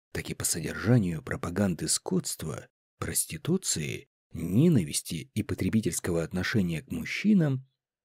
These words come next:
с годами даже у самых морально стойких барышень отъезжает крыша. Итак,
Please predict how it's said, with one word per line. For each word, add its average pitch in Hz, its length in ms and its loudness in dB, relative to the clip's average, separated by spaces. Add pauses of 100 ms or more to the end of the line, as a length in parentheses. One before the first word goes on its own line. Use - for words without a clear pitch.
(120)
с - 180 -10
годами 82 480 -4
даже 80 520 -6
у 73 120 -10
самых 87 640 -2
морально 90 420 0
стойких 85 480 -2
барышень 90 720 0 (600)
отъезжает 80 920 -10
крыша. - 840 -4 (600)
Итак, - 640 -6